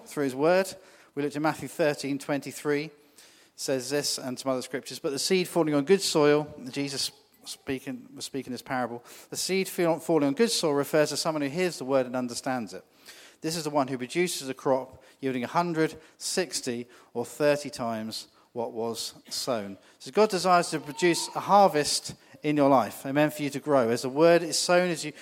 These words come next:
as you read the word, as you, as you hear the word being preached, and you apply it to your life, for you to grow and, and to change. Amen? So that's one way we're transformed, and also we're transformed by the Spirit of God. So by the Word of God and the, and the Spirit of God, the Holy Spirit.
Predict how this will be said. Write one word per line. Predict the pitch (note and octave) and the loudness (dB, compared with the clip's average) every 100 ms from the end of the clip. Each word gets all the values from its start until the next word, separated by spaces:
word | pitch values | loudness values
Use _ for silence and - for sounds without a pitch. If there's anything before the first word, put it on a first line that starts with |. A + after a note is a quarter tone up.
| - | -12
as | D#3+ | -6
you | D3 | -4
read | D3+ F#3 E3+ | 0 0 2
the | |
word, | E3 E3+ E3+ | 6 6 6
as | D#3 C3+ | 4 -4
you, | C3+ | -4
as | C3+ | -4
you | C#3 | -4
hear | E3 | -2
the | E3 | 0
word | D#3 D#3+ D#3 | 2 2 2
being | D#3 C#3+ | -2 -4
preached, | - D3+ C3+ - - - - | -4 -6 -6 -12 -16 -20 -12
and | C#3 | -4
you | C#3 | -4
apply | C3 D#3+ D#3 | -2 -2 -2
it | - | -2
to | C#3+ | -4
your | |
life, | C3+ C#3 - | -2 -4 -4
for | C#3 | -8
you | C#3+ | -8
to | C3 | -8
grow | C3 C3+ B2+ B2+ B2+ - - _ - | -2 2 4 2 -4 -14 -20 _ -8
and, | B2 C#3 | -6 -4
and | B2+ | -6
to | A#2+ | -6
change. | - C3 G2+ F#2+ - - _ _ _ _ | -6 -6 -6 -10 -16 -20 _ _ _ _
Amen? | A#2 D#3 A3+ - _ _ _ _ _ _ _ _ | -2 -2 -2 -8 _ _ _ _ _ _ _ _
So | - | -8
that's | B2 | 0
one | D3+ | 2
way | C#3+ | 4
we're | C3+ | 2
transformed, | F3 D3+ - F#3 F#3 | 0 -2 -2 -2 -2
and | E3 | -2
also | G3 F#3 | -2 -2
we're | C#3+ | -4
transformed | C3+ D#3+ C3+ - C#3+ C#3 C3+ - - _ | -4 -2 -2 -2 0 0 -4 -14 -20 _
by | C3 B2+ C3+ - _ | 0 0 -2 -12 _
the | - | -12
Spirit | - D3 B2+ | 2 4 4
of | A2+ | 0
God. | G#2+ | -4
So | - | 0
by | C3 | 2
the | C3 | 4
Word | D3 D#3+ | 6 6
of | D3+ | 6
God | D3 C3 | 4 4
and | C3+ C3 | 2 -4
the, | C3 | -4
and | C3 B2+ | -4 -6
the | A#2 | -6
Spirit | - C3+ A#2 | -6 -4 -4
of | |
God, | G#2 G#2 | -6 -8
the | A2 | -6
Holy | A#2+ A2 | -6 -6
Spirit. | - G#2+ G2+ | -8 -8 -8